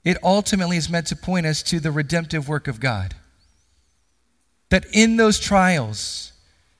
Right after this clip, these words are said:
there can be hope. So just a little context of what's happening here. Joseph is the great-grandson of Abraham. And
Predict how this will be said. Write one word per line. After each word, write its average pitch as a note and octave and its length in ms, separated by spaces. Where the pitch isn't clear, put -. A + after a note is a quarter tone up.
there D3 140
can D#3 200
be E3 120
hope. E3 460
So - 220
just D#3 180
a G3+ 40
little F3+ 160
context D#3 520
of D3 40
what's D3+ 140
happening D#3 380
here. D3 140
Joseph D#3+ 420
is C#3 120
the D3+ 80
great-grandson D3+ 1300
of D3 240
Abraham. C3+ 560
And F3+ 340